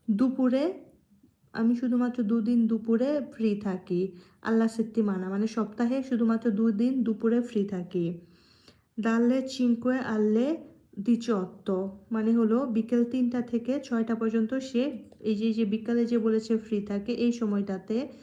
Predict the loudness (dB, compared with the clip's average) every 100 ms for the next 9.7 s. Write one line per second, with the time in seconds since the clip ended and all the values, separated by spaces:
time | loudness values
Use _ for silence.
0 | -20 _ -4 0 0 2 0 0 0 -2
1 | -2 -2 -2 -4 -2 -2 -2 -6 -12 -20
2 | -20 _ _ _ -20 _ -4 -2 0 0
3 | 0 0 -2 0 0 2 2 0 0 -4
4 | 0 0 0 -2 -2 -2 -2 -4 -4 -8
5 | -4 2 4 4 2 2 0 -2 -2 0
6 | 2 2 2 0 0 -2 -2 -4 -4 -4
7 | -2 -2 -2 -2 -2 -4 -6 -10 -20 -16
8 | -2 2 4 4 2 0 0 0 2 4
9 | 4 2 0 -4 -4 -4 -4